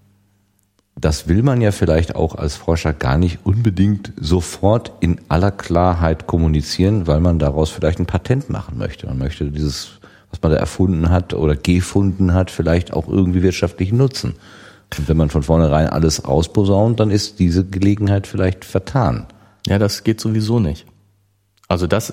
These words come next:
Speaker 2: äh,
Speaker 1: Mhm.
Speaker 2: wenn du eine Veröffentlichung gemacht hast, kannst du es nicht mehr patentieren. Etwas, was einmal veröffentlicht wurde, ist nicht mehr patentierbar.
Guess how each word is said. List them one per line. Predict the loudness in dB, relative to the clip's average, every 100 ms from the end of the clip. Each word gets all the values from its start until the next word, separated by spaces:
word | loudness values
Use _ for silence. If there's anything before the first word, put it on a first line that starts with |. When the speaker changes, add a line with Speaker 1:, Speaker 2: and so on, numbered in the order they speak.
| -8
Speaker 2:
äh, | -4 0 2 2 0
Speaker 1:
Mhm. | -4 -8 -6 -2
Speaker 2:
wenn | 0 2 0 0 0
du | 0 0 -2 -2
eine | -4
Veröffentlichung | -2 -2 0 -2 0 -2 -2
gemacht | -2 -2 -4
hast, | -8 -6
kannst | -4 -4 -4 -8
du |
es | -6 -6
nicht | -6 -4
mehr | -2 0 -2
patentieren. | -4 -2 0 0 -2 -6 _ _ _ _ _ _ _ _ _ _ _ _ _ _ -4
Etwas, | 0 0 0
was | -4 -2
einmal | 0 2 4 2 0
veröffentlicht | 0 -2 0 0 0 -4 -2 2
wurde, | 2 2 -2
ist | -4 -8 -4
nicht | -6 -4 -4
mehr | -4
patentierbar. | -6 -4 -2 0 0 0 -4